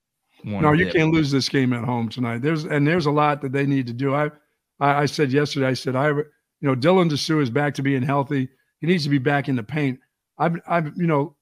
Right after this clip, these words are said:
Speaker 2: for some reason, he's got outside where he thinks he's a three-point shooter, and they've let him continue to fire up threes. I know they needed some scoring besides Asmus, but he, he needs to be down there in the paint. He did a lot of his damage in the paint, and then that, you know, that fifteen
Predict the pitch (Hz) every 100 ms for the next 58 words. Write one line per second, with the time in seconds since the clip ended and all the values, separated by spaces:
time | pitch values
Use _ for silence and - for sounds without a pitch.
0 | _ - 135 - 208 170 160 147 165 170
1 | 147 151 147 - 151 151 - 151 147 139
2 | 143 139 147 156 123 117 139 139 139 139
3 | 127 - 147 143 143 135 139 123 131 139
4 | 151 147 147 139 _ _ _ _ 135 131
5 | 156 147 143 - 143 143 143 120 - 135
6 | 147 147 151 139 _ _ _ - 139 143
7 | 180 160 147 151 151 143 - - 143 131
8 | - 160 156 139 127 - 143 131 123 _
9 | _ _ _ - 160 - 139 143 131 190
10 | 208 185 240 214 151 143 143 143 139 135
11 | 120 113 147 139 120 _ _ _ - 196
12 | 233 190 165 156 139 127 147 147 131 135
13 | 113 156 151 139 135 135 139 123 _ _
14 | 175 156 139 135 - 160 - 165 156 151